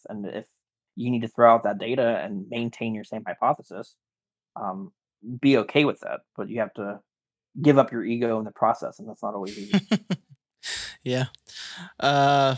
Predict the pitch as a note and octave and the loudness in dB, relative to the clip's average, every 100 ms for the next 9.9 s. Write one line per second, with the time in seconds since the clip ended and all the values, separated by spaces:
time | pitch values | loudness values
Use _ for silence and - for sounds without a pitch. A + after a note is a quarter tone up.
0 | - B2 C#3 B2 A#2+ G#2 A#2+ A#2+ B2 A#2+ | -2 0 2 2 2 2 2 2 2 0
1 | - B2 B2 B2 A#2 B2 A#2+ - A#2 B2 | -2 -2 0 2 2 2 0 -4 -4 0
2 | A#2 A2+ A2 A2+ - A#2 - A#2 - A#2+ | 2 2 0 0 0 0 0 -2 0 -2
3 | A#2 A#2 A#2 A#2 A2+ A#2+ A2+ G#2 B2+ A#2+ | 0 0 0 -2 -2 0 -2 -4 -6 -2
4 | A2+ A#2 A#2 A#2 A#2 B2+ A2+ - A#2+ A#2 | -2 0 0 -2 0 -2 0 0 -2 -4
5 | - - - - - - - - - - | -6 -6 -4 -4 -6 -8 -8 -10 -8 -2
6 | C#3+ D3+ C#3+ C#3 D3 D3+ C#3+ C3+ C3+ C3+ | 0 4 4 4 4 4 4 4 4 4
7 | C3+ C3+ C3 - - F#3+ - - - D#3+ | 2 2 0 -4 -2 -2 -2 -10 0 4
8 | D#3+ D#3+ - D#3+ C#3 B2 D3 B2 B2 B2 | 4 2 2 0 2 0 2 0 2 2
9 | B2 A#2 A2+ A#2 A#2 - - C4 | 0 2 2 2 2 0 2 0